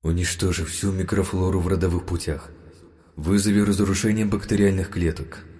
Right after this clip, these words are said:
А затем положил правую руку и дал заключительное указание лекарской магии. "Снизь воспаление. Убери чрезмерный иммунный ответ".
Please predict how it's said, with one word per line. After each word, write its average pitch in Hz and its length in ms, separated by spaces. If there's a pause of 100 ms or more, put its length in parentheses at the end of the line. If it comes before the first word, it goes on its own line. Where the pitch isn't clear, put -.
(1300)
А 87 120
затем 87 340
положил 90 400
правую 85 400
руку 90 360 (400)
и 87 100
дал 98 180
заключительное 95 720
указание 95 540
лекарской 92 500
магии. 85 540 (1600)
"Снизь 92 420
воспаление. 87 720 (440)
Убери 101 400
чрезмерный 98 720
иммунный 92 400
ответ". 78 440